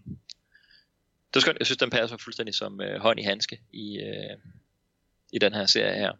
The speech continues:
Øh, helt oplagt Steven Spielberg-film. Nu tror jeg så også, vi kan sige, nu lægger vi låg på firser-æstetikken på den måde, fordi det, det er jo noget af et kvantespring. Selvom det er samme fotograf næste gang, så er det jo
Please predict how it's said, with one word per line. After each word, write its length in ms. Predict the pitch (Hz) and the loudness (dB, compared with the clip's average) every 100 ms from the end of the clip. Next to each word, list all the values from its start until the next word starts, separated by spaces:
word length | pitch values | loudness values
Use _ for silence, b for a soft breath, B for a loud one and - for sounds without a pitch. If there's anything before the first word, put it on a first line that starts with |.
| _ _ _ | _ _ _
Øh, 340 | 113 98 95 98 | -6 -4 -4 -2
helt 160 | 131 107 | 2 4
oplagt 280 | 107 104 | 4 0
Steven 200 | - 104 | 0 -2
Spielberg-film. 580 | 98 110 104 104 110 101 - | 2 2 2 2 0 -2 -2
Nu 200 | 120 135 | 4 6
tror 260 | 131 117 95 | 8 8 8
jeg 100 | 87 | 8
så 80 | 98 | 6
også, 140 | - | 4
vi 80 | 104 | 0
kan 100 | 98 | -2
sige, 240 | - 95 | 0 0
nu 120 | 98 | 0
lægger 240 | 98 95 95 | 2 4 2
vi 80 | 90 | 2
låg 300 | 95 90 82 | 4 4 2
på 260 | 98 92 B B B B B - | 2 2 B B B B B 0
firser-æstetikken 880 | - 90 85 - 90 - - 92 95 | 4 4 4 2 0 -2 -2 -2 -2
på 80 | 98 | -4
den 140 | 92 | -2
måde, 200 | 87 87 87 | 0 -2 0
fordi 160 | - | -4
det, 320 | - - 98 85 | 0 4 4 6
det 40 | |
er 40 | |
jo 80 | 98 | 4
noget 400 | 101 101 104 110 | 6 8 10 10
af 120 | 85 | 6
et 80 | 90 | 4
kvantespring. 520 | - 80 87 - 80 | 2 0 0 -4 0
Selvom 220 | - 95 92 | 0 0 0
det 80 | |
er 40 | 90 | 2
samme 240 | 98 92 98 | 2 2 0
fotograf 360 | 107 107 107 - | 2 4 2 -2
næste 220 | 98 104 | -4 -2
gang, 220 | 95 - | -2 -2
så 80 | - | -4
er 40 | |
det 80 | |
jo 60 | 98 | -2